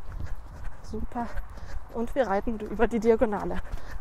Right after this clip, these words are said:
Wir wollen hier eigentlich nicht verstärken, auch wenn der Tano das gerade ein bisschen macht. Super. Sehr schön. Und hier leiten wir wieder den Zirkel ein. Das heißt, ich nehme auch die Ecke so ein bisschen weg.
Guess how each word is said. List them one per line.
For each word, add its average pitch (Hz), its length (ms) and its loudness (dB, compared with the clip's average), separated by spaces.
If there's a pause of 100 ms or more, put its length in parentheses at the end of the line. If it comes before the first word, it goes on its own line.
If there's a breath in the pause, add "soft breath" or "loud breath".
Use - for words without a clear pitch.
(200)
Wir 233 120 4
wollen 214 140 6
hier 214 160 0
eigentlich 208 220 0
nicht - 180 2
verstärken, 294 400 2
auch 240 140 -2
wenn 226 80 -2
der - 100 4
Tano 233 240 2
das 226 160 -2
gerade 202 180 4
ein 190 60 2
bisschen 214 220 2
macht. - 260 2 (480 loud breath)
Super. 247 500 0 (840 loud breath)
Sehr 202 300 0
schön. 214 280 0 (2000 loud breath)
Und 220 140 0
hier 285 260 0 (160)
leiten 220 220 2
wir 220 100 2
wieder 196 180 0
den - 200 -2
Zirkel 370 340 2
ein. 311 240 -4 (720 loud breath)
Das - 160 0
heißt, 220 220 -2
ich - 80 -2
nehme 220 160 0
auch 190 60 -6
die - 120 0
Ecke 247 220 2
so 233 80 4
ein 226 80 2
bisschen 240 260 2
weg. 240 220 4